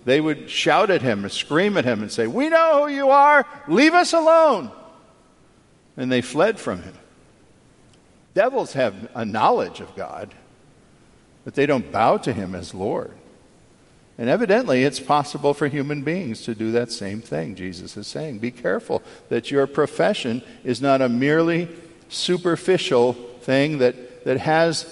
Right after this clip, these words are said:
a, a skin-deep bit of knowledge, but is not representing the depth of your heart and your mind and your soul in a relationship to Christ.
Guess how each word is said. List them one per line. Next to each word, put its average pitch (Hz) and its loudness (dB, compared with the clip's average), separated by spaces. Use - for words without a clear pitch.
a, 127 -2
a 143 -4
skin-deep 180 -2
bit 156 2
of 151 2
knowledge, 147 2
but 131 -2
is 127 -2
not 147 2
representing 127 0
the 107 -2
depth 120 0
of 98 -6
your 104 -2
heart 113 0
and 101 -12
your 101 -8
mind 104 -4
and 92 -14
your 92 -10
soul 113 -6
in 110 -8
a 101 -8
relationship 98 -6
to 98 -14
Christ. - -8